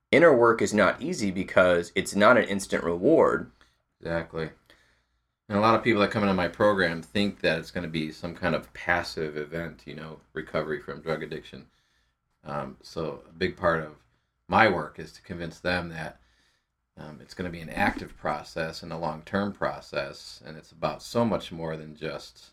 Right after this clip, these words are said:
Speaker 2: not using drugs or alcohol anymore. I make up statistics all the time. This one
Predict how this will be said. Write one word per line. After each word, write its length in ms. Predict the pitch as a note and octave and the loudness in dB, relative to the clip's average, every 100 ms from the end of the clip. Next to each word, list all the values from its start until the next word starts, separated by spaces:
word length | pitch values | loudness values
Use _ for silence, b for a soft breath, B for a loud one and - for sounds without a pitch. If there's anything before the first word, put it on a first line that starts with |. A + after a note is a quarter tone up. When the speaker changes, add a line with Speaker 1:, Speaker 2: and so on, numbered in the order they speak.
| - | -6
Speaker 2:
not 240 | F2 - | -4 -4
using 340 | D2+ D2 C#2+ C2+ _ | -10 -18 -20 -20 _
drugs 280 | E2+ D2+ | -6 -6
or 100 | C#2 | -2
alcohol 420 | D2+ G2 - - - | 0 0 -2 -12 -12
anymore. 400 | A#1+ - G1+ - _ _ _ | -12 -16 -20 -20 _ _ _
I 60 | F#2+ | 0
make 220 | F#2+ F2+ | 0 0
up 100 | E2+ | -4
statistics 600 | - E2+ - E2+ - D#2 | -10 -8 -4 -4 -6 -2
all 140 | F2 D#2+ | 0 0
the 80 | |
time. 320 | D2+ G2+ F2 E2 | -2 0 0 -2
This 200 | F2 - | -8 -6
one 240 | E2 D#2 | -6 -6